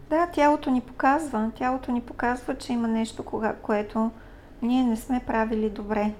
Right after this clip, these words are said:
през живота си. Не сме използвали енергията на емоциите,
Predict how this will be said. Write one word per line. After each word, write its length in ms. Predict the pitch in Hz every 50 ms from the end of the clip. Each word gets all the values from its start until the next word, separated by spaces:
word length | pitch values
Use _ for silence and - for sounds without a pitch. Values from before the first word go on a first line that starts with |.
| -
през 220 | - - 214 208 -
живота 420 | - 220 233 202 - - - -
си. 260 | - - - 233 220 220 - - - - - - - - - - - - - - - - - - - - - - - - - - - - - - - - - - - - 220 220 254 277 285 277
Не 140 | 262 254 262
сме 240 | 262 - 285 277 247
използвали 540 | 240 - - 214 202 208 208 - 208 202 202
енергията 640 | 202 202 202 202 202 196 202 214 208 208 - 214
на 120 | 208 208
емоциите, 800 | 208 202 202 202 202 202 - - 214 220 220 - - - - -